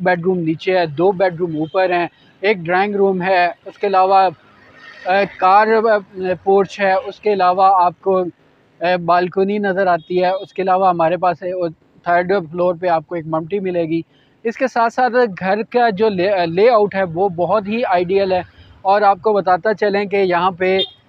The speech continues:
सब चीज़ें बड़ी accurate form में मौजूद हैं और इसके साथ साथ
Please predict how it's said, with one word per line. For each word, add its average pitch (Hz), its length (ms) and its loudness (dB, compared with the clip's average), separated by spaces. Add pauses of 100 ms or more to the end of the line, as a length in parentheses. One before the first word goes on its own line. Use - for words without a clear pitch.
(100)
सब 277 240 -2
चीज़ें 220 460 -2 (460)
बड़ी 226 440 0
accurate 240 680 -2
form 196 260 -2
में 202 120 -2
मौजूद 180 440 -2
हैं 208 160 0
और 185 360 0
इसके 202 420 -4
साथ 196 240 0
साथ 196 220 -2